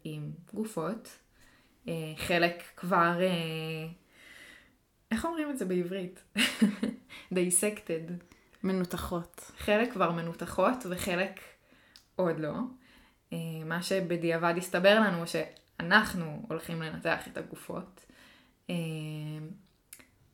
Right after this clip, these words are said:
Speaker 1: ואתה ממש, אה, ככה יכול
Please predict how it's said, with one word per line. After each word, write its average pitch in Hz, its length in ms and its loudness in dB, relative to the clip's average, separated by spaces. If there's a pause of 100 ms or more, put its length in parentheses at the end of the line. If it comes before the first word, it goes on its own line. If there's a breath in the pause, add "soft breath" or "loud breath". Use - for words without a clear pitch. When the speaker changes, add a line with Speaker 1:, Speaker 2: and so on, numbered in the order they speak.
(120)
Speaker 1:
ואתה 170 380 0
ממש, 170 800 0 (280)
אה, 330 60 2 (1800)
ככה 175 360 -2
יכול 233 640 2